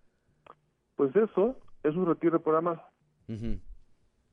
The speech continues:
Speaker 1: Nueve mil pesos que se pueden acabar. Y la renta vitalicia son siete mil pesos hasta que te vayas de este planeta.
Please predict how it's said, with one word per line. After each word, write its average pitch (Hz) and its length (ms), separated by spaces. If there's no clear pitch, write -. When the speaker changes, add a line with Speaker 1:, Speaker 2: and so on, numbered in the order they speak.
Speaker 1:
Nueve 139 220
mil 165 220
pesos 175 420
que 131 120
se 120 100
pueden 147 300
acabar. 135 420
Y 151 400
la 135 160
renta 156 300
vitalicia 143 540
son 151 200
siete - 260
mil 147 200
pesos 139 420
hasta 110 380
que 110 140
te 117 140
vayas 120 300
de 120 80
este 123 160
planeta. 135 500